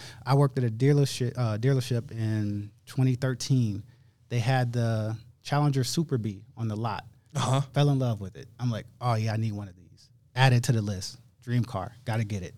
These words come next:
Speaker 1: So the Super Bee became the, um, Scat Pack. That's
Speaker 2: Okay.
Speaker 1: basically what it became. So I ended up getting it, and it was great. Like, y-,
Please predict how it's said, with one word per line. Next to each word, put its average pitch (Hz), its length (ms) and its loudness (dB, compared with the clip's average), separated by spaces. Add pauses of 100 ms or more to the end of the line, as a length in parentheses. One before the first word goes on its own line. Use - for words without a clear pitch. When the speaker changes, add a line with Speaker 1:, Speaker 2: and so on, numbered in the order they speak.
Speaker 1:
So - 100 -12
the 123 80 -2
Super 196 260 2
Bee 135 160 4
became 127 460 4
the, 107 200 -2 (460)
um, 104 380 -4
Scat - 260 -4
Pack. - 220 -12 (200)
That's 147 140 4
Speaker 2:
Okay. 139 180 6
Speaker 1:
basically 131 300 0
what 117 140 -2
it 104 40 -6
became. 107 400 -6 (360)
So 139 320 2 (160)
I 139 100 2
ended 165 160 6
up 117 160 4
getting 165 320 8
it, 123 240 4
and 127 100 0
it 127 40 4
was 117 180 2
great. 131 380 2
Like, 107 240 -8
y-, 113 80 -16